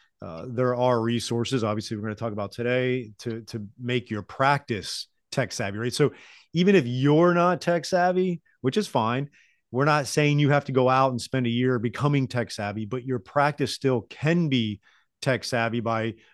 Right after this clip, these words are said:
obviously outsourcing to companies like yours, or even sometimes leveraging, uh, you might have a team member, you know, you may have an office manager that's a,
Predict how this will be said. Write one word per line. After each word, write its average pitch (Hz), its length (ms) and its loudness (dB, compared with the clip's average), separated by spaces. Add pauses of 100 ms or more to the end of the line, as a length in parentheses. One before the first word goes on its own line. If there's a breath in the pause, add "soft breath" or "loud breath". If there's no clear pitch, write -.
(140 soft breath)
obviously 120 340 0
outsourcing 117 640 -4
to 110 500 -6 (240)
companies 117 300 -2
like 113 140 -2
yours, 165 320 2
or 147 240 0
even 165 260 -2 (260 loud breath)
sometimes 185 480 2
leveraging, 160 760 0
uh, 165 160 -6
you 160 200 -2
might 160 140 2
have 170 80 2
a 165 40 2
team 190 240 2
member, 98 400 0
you 110 100 -6
know, 117 80 -2
you 135 140 -2
may 147 120 0
have 147 100 2
an 143 80 0
office 156 260 4
manager 123 280 0
that's 113 200 -2
a, 110 160 -4